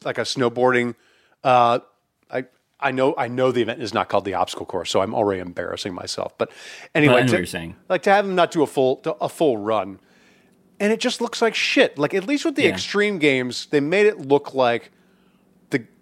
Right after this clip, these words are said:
Speaker 1: the sports were being played in their natural environs. So I'm offended by the Olympics not holding a skateboarding event in just a fucking empty swimming pool.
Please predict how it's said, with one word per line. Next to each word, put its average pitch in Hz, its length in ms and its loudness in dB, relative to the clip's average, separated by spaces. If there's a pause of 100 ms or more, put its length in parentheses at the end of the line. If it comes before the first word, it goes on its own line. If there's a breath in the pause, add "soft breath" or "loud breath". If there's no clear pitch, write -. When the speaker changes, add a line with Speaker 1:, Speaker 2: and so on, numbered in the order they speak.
Speaker 1:
the - 80 0
sports - 480 -2
were 156 80 2
being 123 300 2
played 120 400 2
in 147 120 -4
their 110 120 -2
natural 113 640 0
environs. 98 720 -6
So 151 320 2 (360 loud breath)
I'm 165 120 -2
offended 202 520 0
by 165 140 6
the 139 160 0
Olympics 127 420 -2
not 139 220 0
holding 151 260 -2
a 123 60 -6
skateboarding 123 560 -2
event 110 300 -6 (240 soft breath)
in 135 80 -8
just 156 160 -2
a 160 40 4
fucking 127 400 2
empty 113 220 -4
swimming 98 400 -4
pool. 87 380 -10